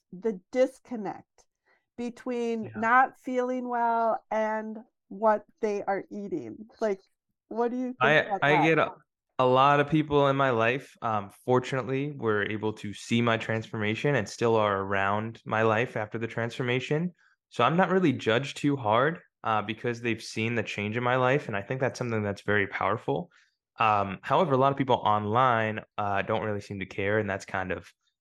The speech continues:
Speaker 2: you know, the price you pay when you, when you go and promote stuff on Instagram and, and promote this kind of lifestyle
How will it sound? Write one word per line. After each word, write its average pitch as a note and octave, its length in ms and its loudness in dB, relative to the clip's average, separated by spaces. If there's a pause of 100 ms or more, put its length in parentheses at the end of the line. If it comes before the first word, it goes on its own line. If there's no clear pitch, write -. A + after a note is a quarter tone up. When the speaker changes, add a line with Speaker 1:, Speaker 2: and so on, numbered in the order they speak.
Speaker 2:
you G#2 80 -6
know, G2 60 -2
the F#2+ 100 -4
price A2 360 0
you A2 60 -2
pay A2 280 2
when G#2 240 -2
you, G2+ 100 -4
when G2+ 160 -4
you G2 80 -4
go G#2 240 2
and G2+ 240 -4
promote G2+ 340 -2
stuff G2+ 220 -2
on G2 100 -2
Instagram G#2 600 -2
and, G2 100 -2
and G2 160 -8
promote G2+ 320 -2
this - 140 -10
kind G2 160 -4
of F2+ 80 0
lifestyle G#2+ 640 0